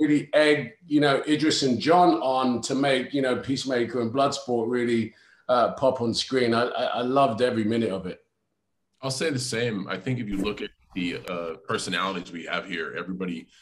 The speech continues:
Speaker 2: James has cast a very wide net, and on top of that, given everyone's superhero personalities that are, uh, distinctly definable, except Bloodsport and Peacemaker. They're of the same skill set, and I think that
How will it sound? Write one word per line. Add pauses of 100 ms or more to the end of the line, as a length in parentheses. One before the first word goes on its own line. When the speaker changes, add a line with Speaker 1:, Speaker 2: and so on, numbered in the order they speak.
(160)
Speaker 2:
James
has
cast
a
very
wide
net,
and
on
top
of
that,
given (100)
everyone's
superhero
personalities (480)
that
are, (100)
uh, (200)
distinctly
definable, (340)
except
Bloodsport
and
Peacemaker. (320)
They're
of
the
same
skill
set, (340)
and
I
think
that